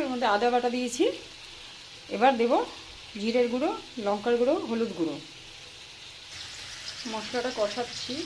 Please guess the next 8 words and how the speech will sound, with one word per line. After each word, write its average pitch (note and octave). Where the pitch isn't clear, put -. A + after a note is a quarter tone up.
টমেটো, A#3
কাঁচা G#3
লঙ্কা A#3+
আর F3+
জিরের A3
গুঁড়ো, B3
আদা A3+
সব A3